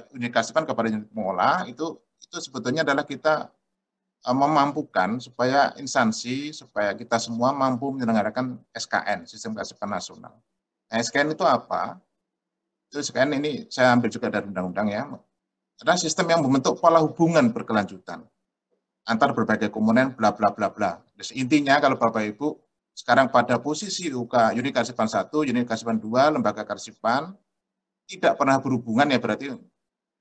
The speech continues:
belum membangun S K N. Gitu ya. Karena di situ membentuk pola hubungan berkelanjutan. "Pak, kami nggak pernah dikumpulin, Pak, sama U K satu kami," gitu ya.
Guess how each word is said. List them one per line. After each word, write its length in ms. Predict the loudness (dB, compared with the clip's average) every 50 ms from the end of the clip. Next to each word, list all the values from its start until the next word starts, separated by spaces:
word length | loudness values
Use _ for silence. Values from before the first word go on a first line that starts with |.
| _ _ _
belum 480 | -2 2 4 6 6 6 4 2 -2 -6
membangun 320 | -2 -2 -2 -2 -4 -6 -8 -10
S 80 | -10
K 160 | -8 -8 -8 -8 -8 -10 -12
N. 80 | -12 -14 -20 _ _
Gitu 160 | _ _ _
ya. 80 | -20 -20 -20 -20 _ _
Karena 160 | -8 -6 -6
di 80 | -6 -6
situ 160 | -8 -8 -2 2 2
membentuk 480 | 2 2 2 0 -2 -4 -6 -6 -2
pola 240 | 0 2 4 4 4 2 0
hubungan 560 | -4 -10 -10 -10 -8 -2 2 2 2 2 0
berkelanjutan. 720 | -4 -10 -8 -6 -6 -6 -6 -8 -14 -20 _ -20 -20 -20 -20 _ _ _ _ _ _ _ _ _ _ _ _ _ _ _ _ -2
"Pak, 320 | -2 2 4 4 2 4
kami 320 | 4 2 2 2 2 0 0
nggak 160 | 0 0 0
pernah 320 | 0 -2 0 2 2 0
dikumpulin, 640 | 0 -2 -8 -6 -6 -4 -4 -2 0 2 2 2 4
Pak, 240 | 4 4 4 4 2
sama 240 | 0 -2 -2 -2 -2
U 80 | -2
K 80 | -2 -4
satu 560 | -2 -2 -2 -4 -4 -4 -4 -2 -2 -2 -2
kami," 720 | -2 -4 -4 -4 -4 -4 -2 -2 -2 -2 -2 -4 -6 -10 -16
gitu 80 | -12
ya. 240 | -8 -8 -8 -8 -12